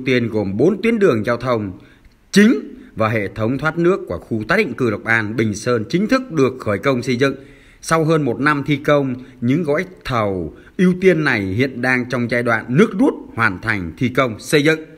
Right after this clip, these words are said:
nỗ lực về đích. Theo Ban Quản lý Dự án Đầu tư Xây dựng tỉnh, hiện nay đối với hai tuyến giao thông chính gồm là tuyến N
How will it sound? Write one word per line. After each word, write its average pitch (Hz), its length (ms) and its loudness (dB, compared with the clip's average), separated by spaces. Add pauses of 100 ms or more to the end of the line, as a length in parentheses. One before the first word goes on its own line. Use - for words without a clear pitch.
(340)
nỗ 247 180 4
lực 320 180 4 (140)
về 107 220 0
đích. 143 320 -6 (800)
Theo 139 360 2
Ban 135 280 2
Quản 90 200 -2
lý 113 120 2
Dự 147 140 -2
án 117 400 -2
Đầu 120 380 2
tư 131 160 2
Xây 123 180 -2
dựng 117 240 -4
tỉnh, 80 260 -8 (200)
hiện 131 240 0
nay 139 220 0
đối 139 200 0
với 156 220 -2
hai 147 260 2
tuyến 143 360 -2
giao 139 180 0
thông 123 360 -2
chính 190 340 2
gồm 104 360 -2
là 95 120 -4
tuyến 135 360 -2 (340)
N 117 100 0